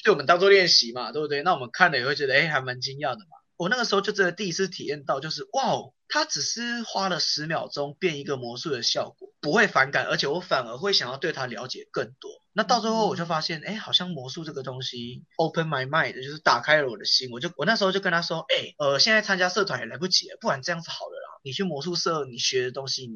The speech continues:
Speaker 1: 我跟你学好了，那你，你可不可以教我啊？他一开始也是百般不愿意啊，因为那是他去参加社团。但是我就说，到最后我就跟他说，哎，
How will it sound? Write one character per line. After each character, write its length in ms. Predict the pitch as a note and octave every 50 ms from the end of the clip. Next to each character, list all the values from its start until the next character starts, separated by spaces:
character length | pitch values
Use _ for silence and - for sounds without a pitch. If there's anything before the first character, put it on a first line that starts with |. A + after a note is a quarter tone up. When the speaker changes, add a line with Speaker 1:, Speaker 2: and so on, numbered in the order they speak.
| G2 _ -
Speaker 1:
我 140 | - C3+ -
跟 120 | - E3 E3+
你 80 | D#3
学 260 | D#3 - - B2 G2
好 140 | - - G#2
了， 160 | - - C#3+ C3
那 80 | C3+ C#3
你， 100 | A#2+ A2+ - C#3
你 100 | C#3 C3
可 100 | - C3
不 60 | D3+
可 100 | E3 C3
以 40 | -
教 280 | - - - A2 G#2
我 200 | A2 G2+ - - -
啊？ 60 | -
他 140 | - F#3 F3+
一 20 | F#3
开 160 | F#3+ F3+ D#3+
始 80 | C#3
也 60 | - -
是 240 | C3+ D3+ D#3 D#3+ -
百 140 | - A#2 A2
般 180 | - C3 C3 B2+
不 140 | B2 A#2+
愿 220 | B2+ C#3 C3 C3 C3
意 100 | B2+ A#2+
啊， 140 | G#2+ A2+ C3+
因 120 | D3 D#3+
为 120 | D#3+ E3
那 140 | E3 E3+ E3+
是 140 | E3 E3+ D#3+
他 140 | - C3+ C3
去 140 | C3+ D3 C#3
参 160 | - C3 A#2+
加 100 | A#2+ A#2
社 200 | - - C3 G#2+
团。 200 | - - E2+ B2+
但 120 | F3 F#3+ F#3
是 60 | F#3+
我 80 | D3
就 120 | C3 E3 E3+
说， 200 | F3+ D#3+ D#3 D3+ -
到 100 | F#3+ F#3
最 100 | G3 F#3+
后 60 | D3
我 40 | B2+
就 80 | D3
跟 100 | D3+ D3+
他 100 | C#3 C3+
说， 300 | C3+ - D#3 C3 B2+ - -
哎， 160 | D3 B2 -